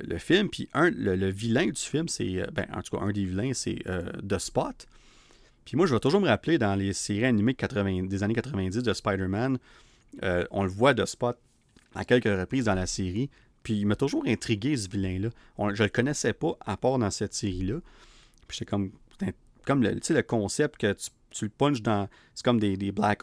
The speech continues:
holes, là, qu'il y a sur lui. Puis quand tu le punches, ben, ça ressort comme, il frappe dans le ventre, puis là, le, le point de Peter Parker, il ressort dans la tête du gars, puis ça le frappe plus, il se frappe lui-même dans la pleine face, là, tu sais, là. Puis,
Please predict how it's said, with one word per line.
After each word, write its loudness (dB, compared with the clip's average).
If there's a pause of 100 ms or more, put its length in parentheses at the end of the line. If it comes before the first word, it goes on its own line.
holes, 0
là, 0
qu'il -4
y 2
a 0
sur -2
lui. -4
Puis -14
quand 0
tu -2
le -4
punches, 2
ben, 4
ça 0
ressort -2
comme, -4 (360)
il -8
frappe 4
dans 6
le 2
ventre, 0
puis 2
là, 4
le, -2 (260)
le 2
point 2
de 2
Peter 0
Parker, 0
il 4
ressort 2
dans 2
la 0
tête 2
du -8
gars, 0
puis -8
ça 0
le -2
frappe -6
plus, -8 (220)
il -6
se -6
frappe 0
lui-même 2
dans 4
la 0
pleine -4
face, -4
là, 0
tu -6
sais, 0
là. -2
Puis, 0